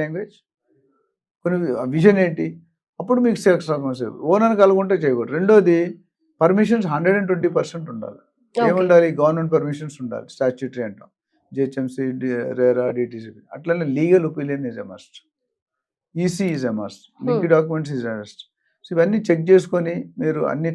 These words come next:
Speaker 1: కరెక్ట్ అనుకుంటేనే ముందుకెళ్ళాలి.
Speaker 2: రైట్.
Speaker 1: Do-, and don't be desperate. చాలా మంది ఎమోషన్ లో పడిపోతారు.
Speaker 2: Hmm.
Speaker 1: Love is blind. మనం ఒకసారి ఆ నచ్చింది అనుకోండి ఆ ఇల్లు,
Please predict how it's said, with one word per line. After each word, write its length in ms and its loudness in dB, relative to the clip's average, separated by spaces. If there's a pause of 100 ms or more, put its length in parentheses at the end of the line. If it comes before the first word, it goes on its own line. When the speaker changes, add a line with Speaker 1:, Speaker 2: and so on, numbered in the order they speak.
Speaker 1:
కరెక్ట్ 300 -2
అనుకుంటేనే 460 -4 (300)
ముందుకెళ్ళాలి. 540 -8 (360)
Speaker 2:
రైట్. 100 2
Speaker 1:
Do-, 160 4 (160)
and 260 -6 (120)
don't 260 0
be 80 0 (140)
desperate. 420 0 (200)
చాలా 160 0 (100)
మంది 180 -2
ఎమోషన్ 380 2
లో 100 -2
పడిపోతారు. 460 -6 (240)
Speaker 2:
Hmm. 180 -10 (720)
Speaker 1:
Love 140 6 (100)
is 60 -4 (100)
blind. 280 0 (580)
మనం 160 -2
ఒకసారి 320 2
ఆ 40 2 (580)
నచ్చింది 400 0
అనుకోండి 360 -2 (140)
ఆ 100 -4
ఇల్లు, 200 0